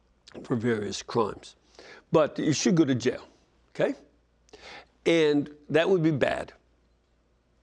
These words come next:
And I should have a criminal record. But if I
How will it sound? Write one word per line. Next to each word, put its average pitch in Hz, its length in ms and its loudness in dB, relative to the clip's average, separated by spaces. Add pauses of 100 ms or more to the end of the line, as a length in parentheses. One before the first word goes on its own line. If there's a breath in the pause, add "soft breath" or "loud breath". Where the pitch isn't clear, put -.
(220)
And 143 100 4
I 139 60 0
should 170 200 0
have 147 140 2
a 120 60 0
criminal 123 340 0
record. - 360 -8 (640 loud breath)
But - 440 -2 (580 loud breath)
if 180 220 2
I 160 240 2